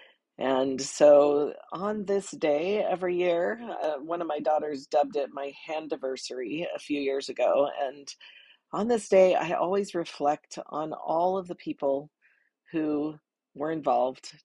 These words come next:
to literally give me my hand back. And I just,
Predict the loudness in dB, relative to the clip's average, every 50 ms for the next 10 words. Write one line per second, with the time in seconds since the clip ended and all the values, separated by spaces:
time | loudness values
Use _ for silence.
0 | _ _ -12 -6 -6 -4 -4 -4 -2 0 0 0 0 0 0 0 0 0 -2 -2
1 | -4 -6 -10 _ _ _ _ _ _ _ _ _ _ _ _ _ -12 -2 0 0
2 | 0 0 -2 -6 -4 -4 -4 -6 -6 -10 -12 _ -8 -6 -6 -6 -4 -2 0 0
3 | 0 0 -2 -2 0 0 -2 -4 -6 -14 -18 -18 -20 -20 -20 -20 -20 -20 _ -20
4 | _ _ _ _ _ _ 2 4 6 6 6 4 2 -4 -6 -8 -8 -10 -14 -16
5 | -20 _ _ _ _ _ _ _ _ _ _ _ 2 4 4 4 4 4 2 0
6 | 0 0 -4 -10 -10 -10 -10